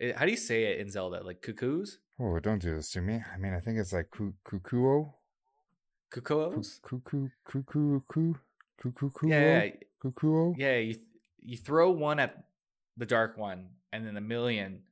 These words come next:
Speaker 1: show up out of nowhere, and they poke his eyes out like the Ravens did.
Speaker 2: Yeah, if only.
Speaker 1: If only.
Speaker 2: But they missed that opportunity, clearly.
Speaker 1: <laughs> Um,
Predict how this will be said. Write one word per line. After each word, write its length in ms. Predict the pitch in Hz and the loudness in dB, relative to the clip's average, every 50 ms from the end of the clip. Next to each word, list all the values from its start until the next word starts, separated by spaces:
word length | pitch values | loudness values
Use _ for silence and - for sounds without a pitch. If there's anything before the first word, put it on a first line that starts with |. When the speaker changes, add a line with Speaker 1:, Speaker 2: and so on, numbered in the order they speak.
| _ | _
Speaker 1:
show 240 | - - - 127 113 107 | -14 -6 -2 0 0 0
up 160 | 104 101 - | 0 0 -2
out 100 | 107 98 | -4 -4
of 60 | 95 | -4
nowhere, 300 | 98 98 101 104 101 92 | -6 -6 -6 -6 -6 -8
and 100 | 92 92 | -8 -10
they 60 | 90 | -12
poke 240 | 87 - 110 101 101 | -8 -6 -6 -6 -6
his 100 | 98 92 | -8 -10
eyes 240 | 92 92 98 98 95 | -8 -6 -6 -6 -6
out 180 | 95 87 - - - | -8 -10 -12 -12 -12
like 120 | 95 90 | -12 -12
the 80 | 92 90 | -10 -8
Ravens 380 | 95 92 98 95 95 90 90 | -6 -6 -6 -6 -8 -12 -14
did. 200 | - - - - - _ _ _ _ _ _ _ _ _ 110 104 98 101 | -12 -12 -14 -14 -16 _ _ _ _ _ _ _ _ _ -20 -16 -10 -8
Speaker 2:
Yeah, 280 | 90 87 98 101 92 - - - | -6 -4 -4 -4 -6 -10 -12 -16
if 120 | 80 85 - | -14 -10 -8
only. 300 | 98 101 104 95 85 67 - _ _ _ _ _ _ _ _ _ _ _ _ _ _ _ _ | -6 -6 -6 -6 -6 -8 -12 _ _ _ _ _ _ _ _ _ _ _ _ _ _ _ _
Speaker 1:
If 80 | - | -6
only. 340 | 113 113 123 76 69 - - _ _ _ - 92 | -4 -4 -2 -4 -4 -6 -8 _ _ _ -10 -6
Speaker 2:
But 60 | 92 95 | -4 -2
they 60 | 95 92 | -2 0
missed 260 | 92 95 95 - - | -2 -2 -4 -2 -2
that 160 | 104 98 98 | 0 0 2
opportunity, 640 | 101 98 90 92 - - 110 104 98 92 90 82 80 - | 2 0 -2 -4 -6 -4 -4 -2 -2 -2 -4 -6 -8 -8
clearly. 300 | - 117 113 98 78 - - - - - - - - - _ _ _ _ _ - - - - - - - - - | -6 -6 -2 0 2 0 0 0 -4 -12 -20 -20 -20 -20 _ _ _ _ _ -18 -14 -12 -12 -12 -12 -16 -4 -2
Speaker 1:
<laughs> 100 | - 190 - - - - - - - - 143 - _ _ _ _ - - - - 202 - - - | 0 0 0 -2 -6 -8 -8 -8 -10 -16 -16 -16 _ _ _ _ -20 -20 -20 -18 -18 -10 -2 2
Um, 500 | 135 135 135 131 131 127 123 113 101 | 4 6 6 6 6 4 4 2 -4